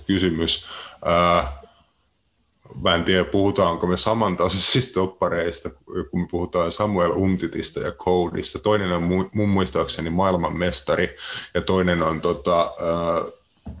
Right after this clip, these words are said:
Liverpoolin akatemiasta pois viskattu puolustava keskikenttä, josta tuli toppari Championshipissa.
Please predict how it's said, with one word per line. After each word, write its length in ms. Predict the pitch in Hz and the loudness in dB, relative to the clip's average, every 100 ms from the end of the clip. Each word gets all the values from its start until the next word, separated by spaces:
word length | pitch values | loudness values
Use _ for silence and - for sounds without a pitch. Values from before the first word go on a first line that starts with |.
| - _ - - _ 110 104 104 | -20 _ -20 -20 _ -2 0 2
Liverpoolin 720 | 113 110 107 - 92 90 87 | 4 4 2 2 2 4 4
akatemiasta 840 | 98 95 90 82 82 87 - 92 - _ _ - _ | 4 4 2 0 2 2 2 -2 -4 _ _ -20 _
pois 320 | 101 92 - | 2 2 0
viskattu 680 | 87 - 76 73 - - - | 0 0 -2 -4 -6 -6 -4
puolustava 540 | 110 101 90 - 85 | 0 2 2 0 0
keskikenttä, 640 | 87 98 - 95 90 90 87 | 2 2 2 2 0 0 0
josta 260 | 90 95 90 | 0 0 -4
tuli 200 | 92 90 | -4 -2
toppari 540 | 101 92 - 87 90 | -2 -2 -2 -2 0
Championshipissa. 960 | - 98 90 - 82 87 87 92 - | 0 0 0 -2 -4 -4 -2 0 0